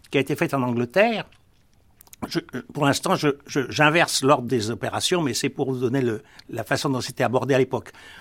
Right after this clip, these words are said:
On avait fait une enquête assez curieuse, une enquête d'opinion. Qu'est-ce qui vous touche le plus de, et cetera, et cetera, et cetera.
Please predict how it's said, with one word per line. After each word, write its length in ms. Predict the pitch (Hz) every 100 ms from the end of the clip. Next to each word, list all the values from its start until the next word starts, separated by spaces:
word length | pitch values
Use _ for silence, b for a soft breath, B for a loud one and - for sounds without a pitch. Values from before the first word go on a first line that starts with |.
| b -
On 140 | 139
avait 120 | 151
fait 120 | 170
une 100 | 151
enquête 300 | 139 - 160
assez 200 | 127 -
curieuse, 560 | 143 151 160 285 262 - b b b
une 100 | 139
enquête 200 | 151 214
d'opinion. 420 | 190 147 131 135 - - - _ _ _ _ _ -
Qu'est-ce 280 | 214 220 -
qui 140 | 175
vous 180 | 139 143
touche 360 | - 220 208 151
le 100 | 127
plus 420 | 170 240 247 131
de, 100 | 143
et 40 |
cetera, 300 | 135 123 143
et 20 | -
cetera, 260 | - 135
et 20 |
cetera. 220 | - -